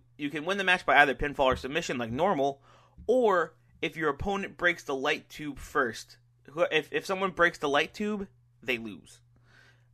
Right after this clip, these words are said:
Uh, and this match is for the D D T Extreme title, uh, which is held by Akito going into it. And this match was insane.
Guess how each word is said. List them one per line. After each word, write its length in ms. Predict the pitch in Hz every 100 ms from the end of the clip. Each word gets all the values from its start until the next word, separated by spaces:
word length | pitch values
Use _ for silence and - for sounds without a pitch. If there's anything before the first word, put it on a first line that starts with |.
| -
Uh, 240 | 127 131 131
and 160 | 135
this 160 | 190 214
match 260 | 185 170 -
is 80 | 139
for 160 | 143 139
the 100 | 117
D 160 | 135
D 140 | 147 143
T 320 | 143 135 131
Extreme 460 | 104 - 131 123 117
title, 440 | 127 135 151 147 _ _ _ _ _ _ _ _ -
uh, 180 | 123
which 220 | 120 127 123
is 140 | 113
held 260 | 143 143 131
by 240 | 123 120 -
Akito 520 | 127 - 131 135 120
going 260 | 120 110 -
into 320 | 170 202 180
it. 180 | 175 - _ _ _ _ -
And 520 | 120 123 120 120 120 - _ _ _ _ _ _
this 240 | 143 247 226
match 320 | 220 202 -
was 160 | 135
insane. 400 | 113 107 110 82